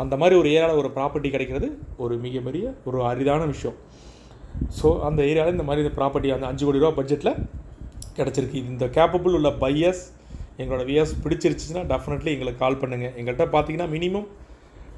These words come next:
commercial ஒரு ஒன் க்ரோர், ஒன் அண்ட் ஹாஃப் க்ரோர்லேருந்து up to hundred crore வரைக்கும் இருக்கு Property. So, clear property, clear டைட்டில், genuine owner, கரெக்டான direct owner, documents maximum எங்களோட Akshay Homes பார்த்தீங்கன்னா எல்லாமே உங்களுக்கு அது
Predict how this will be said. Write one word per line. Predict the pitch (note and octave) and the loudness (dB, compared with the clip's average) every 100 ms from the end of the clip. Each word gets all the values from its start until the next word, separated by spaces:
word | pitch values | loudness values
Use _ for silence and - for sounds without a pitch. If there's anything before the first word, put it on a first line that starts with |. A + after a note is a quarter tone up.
| C#3+ | 0
commercial | D3 E3 - F3+ - - - - C#3 | 2 2 4 2 2 -14 -20 -6 -2
ஒரு | C3+ C3 | -2 -2
ஒன் | C#3+ D3 | -2 0
க்ரோர், | E3 E3 | 4 4
ஒன் | |
அண்ட் | D3+ | 4
ஹாஃப் | D3 - | 0 4
க்ரோர்லேருந்து | D#3 D3 E3+ G3 | 2 2 -2 -2
up | C3+ E3 | -2 -2
to | D3 | 0
hundred | C3 C#3 E3+ - | -2 0 -2 4
crore | D3+ C3+ | 2 2
வரைக்கும் | D#3+ C3 | 0 -4
இருக்கு | - - - - - - - - - - - - - - - - - - - | -4 -14 -20 -18 -18 -18 -20 -18 -16 -10 -10 -8 -10 -10 -10 -12 -18 -14 0
Property. | C#3 B2+ A#2+ A#2+ - - - - - - - - | 2 2 -4 -6 -8 -12 -14 -16 -18 -20 -20 0
So, | F#3+ F#3+ - - - - - - - | 0 0 -14 -18 -18 -16 -14 -8 4
clear | F3+ F#3 | 6 6
property, | E3 D#3+ D#3 - - | 4 2 0 -2 2
clear | E3 D#3+ | 2 4
டைட்டில், | D3+ F3 - | 4 2 2
genuine | D3+ E3 D#3 D3 | 0 2 2 0
owner, | D#3+ D#3 | 0 -4
கரெக்டான | C#3+ - E3+ D#3+ | -6 -2 -2 2
direct | C3+ D#3 D#3 C#3+ | 4 4 0 0
owner, | D#3 - - C3+ C3+ | -2 -4 -14 -6 -2
documents | C#3 C#3+ D#3 - | -2 -2 -4 -2
maximum | C#3+ C#3+ - A3 | -4 -4 0 0
எங்களோட | D#3 C#3+ | 4 4
Akshay | C3+ - E3 | 4 0 0
Homes | D3+ D3 - | 0 0 0
பார்த்தீங்கன்னா | C#3+ D3 A3+ C#3 | 0 -2 -4 -2
எல்லாமே | C#3 C#3+ F3+ D#3+ | -2 -2 -4 -6
உங்களுக்கு | C3 C3+ F#3+ - - - - - - - - | -6 -6 -8 -10 -20 -20 -20 -20 -20 -14 -2
அது | D3 | -2